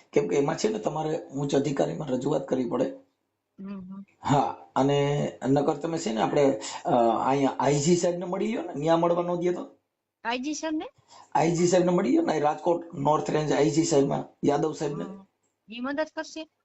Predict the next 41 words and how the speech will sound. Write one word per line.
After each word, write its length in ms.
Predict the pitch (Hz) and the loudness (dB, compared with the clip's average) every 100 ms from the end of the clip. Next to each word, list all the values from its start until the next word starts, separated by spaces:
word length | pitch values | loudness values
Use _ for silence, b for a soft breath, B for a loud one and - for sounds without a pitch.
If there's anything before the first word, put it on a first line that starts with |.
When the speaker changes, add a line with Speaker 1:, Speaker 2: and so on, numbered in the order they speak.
| _ | _
Speaker 1:
હા, 240 | - - - | -2 0 2
ઈ 200 | 131 135 | 2 2
તો 120 | 143 | 2
બધા 220 | 135 147 | 0 0
એના 140 | 151 147 | 0 2
ઉપરી 360 | 135 139 175 | 2 2 2
આવે 140 | 190 466 | 2 0
ને, 140 | - | -6
કેમ 180 | - 143 | -4 -2
કે 80 | 139 | 0
ન્યા 280 | 139 175 180 | 2 2 2
મળવા 260 | 196 190 | 2 0
ન 160 | 190 196 | 0 0
દે, 100 | 175 | 0
પણ 140 | 165 | 0
ન્યા 180 | 131 127 | 0 0
તો 120 | - | 0
મળવા 240 | 160 151 - | 0 -2 -4
દે 180 | 107 | -4
ને, 100 | 139 | -4
ઈ 260 | 143 165 202 | -2 2 2
એના 140 | 240 233 | 2 0
ઉપરી 320 | 196 175 156 | -2 -2 0
હોય. 200 | 135 - - _ _ _ _ _ _ _ _ _ | 0 0 -10 _ _ _ _ _ _ _ _ _
Speaker 2:
એમ 240 | 214 247 254 | -10 -8 -6
તો 120 | 247 | -4
કાનાભાઈ 500 | 269 285 294 269 269 | -2 -2 -2 -4 -4
સભ્યનું 540 | 285 294 285 277 277 | -6 -6 -6 -6 -4
માં 180 | 269 262 | -6 -6
કંઈક 220 | 262 262 - | -8 -10 -8
કીધું, 400 | 311 285 254 226 | -8 -6 -6 -6
મેં 180 | 233 | -6
કીધું, 380 | 226 220 226 226 | -8 -8 -8 -10
કોકે 360 | 214 262 269 254 | -8 -6 -6 -6
કીધું 280 | 269 254 233 | -6 -6 -8
કે 100 | 220 | -8
ન્યા 240 | 233 240 | -6 -6
મળી 300 | 220 220 220 | -8 -8 -8
આવું, 180 | 190 208 | -6 -6
ઈ 120 | 226 | -8
મદદ 320 | 214 214 190 | -10 -12 -16